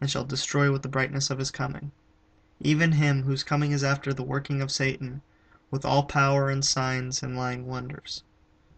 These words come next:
Okay, now the Bible says right here in Second Thessalonians chapter two, verse nine,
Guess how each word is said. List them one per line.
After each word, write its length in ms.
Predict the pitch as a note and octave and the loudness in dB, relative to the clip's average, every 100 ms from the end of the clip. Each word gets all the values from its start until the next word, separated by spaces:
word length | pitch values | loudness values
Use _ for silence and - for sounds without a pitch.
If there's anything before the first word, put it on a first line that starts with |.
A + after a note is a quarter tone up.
| - _ _ _ _ _ - | -20 _ _ _ _ _ -10
Okay, 400 | C3 C3+ A#2+ C3+ - _ - | -8 -4 -4 -6 -10 _ -2
now 180 | C3+ C3 | 0 0
the 100 | C3 | 6
Bible 360 | C#3+ D3+ D3+ | 6 8 6
says 380 | D3 D3 C#3+ C3+ | 4 4 4 4
right 160 | C#3 C3+ | 0 2
here 400 | C#3 C3+ C#3 D#3 _ C#3+ | 2 2 -2 -6 _ -6
in 120 | C#3 | -4
Second 320 | - C#3 C3+ | -2 -2 0
Thessalonians 640 | C#3 - C3+ C3+ C3+ C3 | -2 -2 -2 0 -2 -2
chapter 380 | - C3 C3+ C#3+ | -2 -2 -2 -6
two, 320 | - C3+ C3 | -4 -2 -2
verse 300 | C3 C3 - | -2 -2 -2
nine, 440 | C#3+ D3 C#3 C3 | 0 2 2 -2